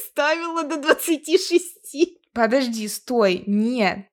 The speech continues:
Speaker 2: Э, в приложении можно было зарегистрироваться только с восемнадцати. По-моему, я
Speaker 1: Ну, мы вообще нарушаем закон так-то, по-хорошему.
Speaker 2: Подожди,
Speaker 1: Нарушали.
Speaker 2: нет. Я, по-моему,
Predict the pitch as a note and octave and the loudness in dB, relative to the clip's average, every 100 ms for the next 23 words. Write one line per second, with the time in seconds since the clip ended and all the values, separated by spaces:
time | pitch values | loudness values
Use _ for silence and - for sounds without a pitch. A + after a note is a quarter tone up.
0 | - - F#3 F#3+ - A#3+ A3+ A3+ C#4 F#4 | -8 -4 -4 -4 0 4 4 4 4 4
1 | C#4+ A3+ C#4 C#4+ B3 A#3+ A#3 A3 G#3+ G#3+ | 2 2 0 0 -2 -2 0 -2 -4 -6
2 | - B3 C#4+ B3+ A#3 - G#3+ B3 A#3+ A3+ | -8 -6 -4 -4 -6 -8 -6 -6 -8 -10
3 | A3+ A3 D#4 F4+ - G#3 G3+ C4+ E4 C4+ | -6 -4 -4 -6 -8 -2 0 2 0 0
4 | A#3+ A3+ B3+ C#4 D4+ D#4 - G4 G#4+ A4 | 0 0 0 0 0 -2 -2 0 0 0
5 | G#4+ G#4+ G4 F4+ E4+ F4+ F4+ C4+ G#3+ G#3 | 0 -2 -4 -4 -6 -8 -8 -8 -8 -10
6 | - G#3 A#3+ C4 B3+ B3 - B3 G3+ G#3+ | -12 -16 -10 -6 -2 -2 -4 -8 0 2
7 | G#3+ C4 A#3+ A#3 G3+ - A#3 A3 G3+ G3+ | 2 2 0 0 -2 -2 0 4 2 2
8 | G#3+ G3 G3 G#3+ D4+ C#4 B3+ C#4 D#4 C4+ | -4 -6 0 2 4 4 2 0 2 0